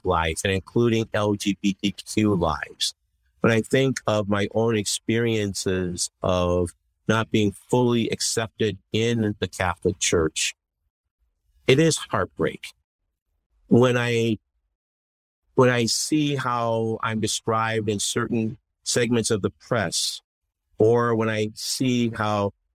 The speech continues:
certain bishops will say that I'm not welcome in their diocese or I can't speak in their institutions, that is heartbreaking, especially for someone like myself who's been a priest for almost thirty-nine years. It's almost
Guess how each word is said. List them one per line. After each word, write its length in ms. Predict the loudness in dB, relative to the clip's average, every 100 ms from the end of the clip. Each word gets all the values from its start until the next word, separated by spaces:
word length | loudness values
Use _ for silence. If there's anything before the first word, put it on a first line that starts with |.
| _ -4
certain 380 | 0 0 0
bishops 640 | 0 0 0 0 -2 -4 -4
will 120 | -4
say 360 | -2 0 0 0
that 160 | 0
I'm 140 | 0 -2
not 180 | -2
welcome 500 | 0 0 0 -2 -2 -2
in 140 | -2
their 160 | -2 0
diocese 880 | 0 0 0 -2 -2 -2 -2 -2 -2
or 100 | -2
I 80 | -4
can't 340 | -2 -2 -2
speak 540 | -4 -4 -2 -2 -2 -4
in 100 | -2
their 140 | 0
institutions, 960 | 0 -2 -4 -2 0 0 -2 -2 -2 -6 _ _ _ _ _ -2
that 200 | 0 0 0
is 280 | 0 0 -2
heartbreaking, 640 | -2 -2 -2 -2 -2 0 -2
especially 480 | 0 -2 0 -2
for 160 | -2 -4
someone 380 | -2 0 0 0
like 160 | 0
myself 400 | -2 -2 0 -2
who's 180 | -2 -4
been 140 | -2 -4
a 40 |
priest 340 | -2 -2 -2
for 80 | 0
almost 280 | -2 -2 -2
thirty-nine 600 | -2 -2 -2 -2 0 0
years. 580 | 0 0 -2 -6 -10 -10 _ _
It's 120 | -2 0
almost 360 | 2 0 -4